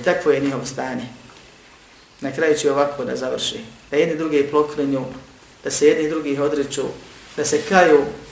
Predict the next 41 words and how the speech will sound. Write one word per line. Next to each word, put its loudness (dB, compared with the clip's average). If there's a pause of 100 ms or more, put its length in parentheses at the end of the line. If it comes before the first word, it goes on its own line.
(140)
da 4
im 2
djela 6
budu 2
problem, 4 (460)
a -4
ne 2
dokaz 2 (420)
i -6
korist. 2 (420)
Nego 4
problem 4
ta 2
njihova 2
djela 4
s -4
kojim -6
su -6
došli. -2 (600)
I -2
da 4
se 0
nadaju 6
da 6
im 4
je 0
da -2
se -4
vrate -2
pa -4
da -6
se -6 (300)
popravi. -6 (500)
A -8
nema -4
povratka -8 (440)
i -8
nema -4
iz -6
džehennema -8
izlaska. -8